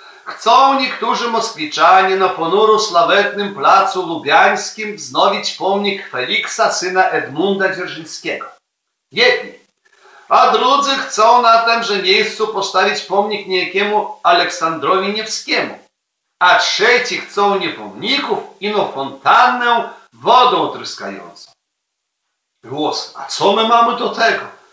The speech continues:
Gdzie my, a gdzie Moskwa? Po co nam te ich ziemskie sprawy? Precz z Moskalami! Przewodniczący. Panowie, ciszej. O większą kulturę poprosiłbym.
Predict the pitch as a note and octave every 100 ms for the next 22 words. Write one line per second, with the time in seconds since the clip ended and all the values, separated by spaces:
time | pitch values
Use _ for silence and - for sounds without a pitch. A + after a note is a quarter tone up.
0 | _ B2 - A3 B3 B3 B3 A3+ A3 -
1 | A#3 A#3+ B3 - - - - - _ -
2 | A3 A3+ - C4 G#3+ - G#3+ G3+ G#3+ F#3+
3 | G#3+ G3+ - G3 - E3 G3+ G3+ - -
4 | - _ - F#4 - - D4+ D4+ D4 C#4
5 | C4 C4 B3 F#3 D#3 - _ _ _ C#3
6 | C#3 C#3 C3+ A2 - G2 - E3+ E3+ E3+
7 | E3+ D#3+ D3+ F#3 D#3+ - - - - G2
8 | C3+ C#3 G3 F#3+ F#3 F#3 F#3 F3 F#3 F#3+
9 | F#3 E3+ E3 E3+ - - - E3+ D#3 F#3+
10 | D#3+ D#3